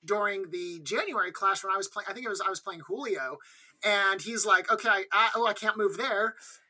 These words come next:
because you're just gonna wind blast me out of the way. I can't move there because you'll smoke screen and wind blast me out of the way,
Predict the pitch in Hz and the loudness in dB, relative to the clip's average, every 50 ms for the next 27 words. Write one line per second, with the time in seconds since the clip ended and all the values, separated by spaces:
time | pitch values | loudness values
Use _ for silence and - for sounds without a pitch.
0 | _ _ _ - 190 190 - 220 214 202 165 170 202 214 202 208 - - 202 175 | _ _ _ -10 -8 2 4 4 4 4 2 0 0 0 2 2 0 0 0 -4
1 | 170 202 262 277 208 190 185 185 190 - - 214 196 185 170 165 160 180 208 269 | -2 -4 -4 -2 0 2 2 4 4 2 0 0 -2 -2 -2 -2 -2 -4 -4 -2
2 | 254 - 208 - _ _ _ - 185 - 247 226 - 208 196 180 156 165 226 294 | -4 -4 -6 -10 _ _ _ -10 -8 -6 -6 -6 0 0 0 0 2 4 4 4
3 | 285 233 214 208 214 202 - - 196 170 185 202 190 - 233 262 302 330 - - | 6 6 4 2 0 -8 -4 -2 -2 -2 0 0 0 0 2 0 0 0 0 0
4 | - 240 226 202 180 175 180 170 165 160 156 156 156 - - 185 165 156 151 151 | 0 -2 -6 -6 -4 -6 -8 -8 -8 -4 -2 0 0 0 -2 -4 -4 -4 -4 -4
5 | 147 151 147 147 143 139 160 202 | -4 -8 -8 -8 -8 -4 -4 -4